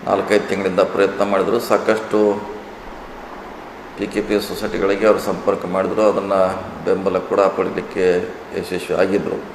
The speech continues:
ಆದರೆ ಜಿಲ್ಲೆಯ ರಾಜಕಾರಣಿ ಮತ್ತು ರಾಜಕೀಯ ಹಿತದೃಷ್ಟಿಯಿಂದ ಅವರ ಸ್ಪರ್ಧೆಯನ್ನೇ ನಾವು ಹಿಂದಕ್ಕೆ ಪಡಿತಾ ಇದ್ದೀವಿ.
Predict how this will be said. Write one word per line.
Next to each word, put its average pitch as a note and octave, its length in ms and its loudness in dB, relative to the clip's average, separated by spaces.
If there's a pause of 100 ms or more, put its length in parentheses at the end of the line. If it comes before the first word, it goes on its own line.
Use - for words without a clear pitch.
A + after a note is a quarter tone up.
(1700)
ಆದರೆ G#2 340 2
ಜಿಲ್ಲೆಯ A2 360 8
ರಾಜಕಾರಣಿ A2 560 6
ಮತ್ತು A2+ 520 4
ರಾಜಕೀಯ G2 400 4
ಹಿತದೃಷ್ಟಿಯಿಂದ G2 560 -2 (2250)
ಅವರ F#2 160 0
ಸ್ಪರ್ಧೆಯನ್ನೇ G2+ 680 4
ನಾವು G2+ 280 8 (960)
ಹಿಂದಕ್ಕೆ G2 380 0
ಪಡಿತಾ F#2 260 2
ಇದ್ದೀವಿ. F#2 300 2